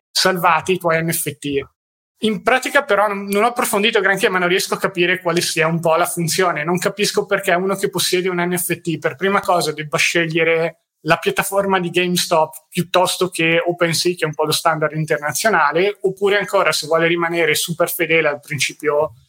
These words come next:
cripto, decentralizzazione totale, sempre, comunque a prescindere, non se lo tenga per i fatti suoi da qualche parte e non lo metta su una terza parte centralizzata.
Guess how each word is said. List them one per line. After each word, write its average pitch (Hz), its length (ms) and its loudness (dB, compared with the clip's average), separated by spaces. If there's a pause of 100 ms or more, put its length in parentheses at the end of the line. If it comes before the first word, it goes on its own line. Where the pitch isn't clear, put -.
(180)
cripto, 175 540 0
decentralizzazione 170 1120 0
totale, 160 540 0
sempre, 165 480 0
comunque 170 300 0
a - 40 -6
prescindere, 180 640 0
non 156 140 -2
se - 140 0
lo 156 120 -2
tenga 160 300 0
per 156 120 -6
i 151 60 -2
fatti 156 260 -2
suoi 143 300 0
da 139 100 -2
qualche 151 320 -4
parte 135 380 0
e - 20 0
non 160 200 0
lo 170 100 0
metta 135 260 -4
su 147 140 -2
una 143 100 -8
terza 139 300 -6
parte 131 320 -2
centralizzata. 127 920 -4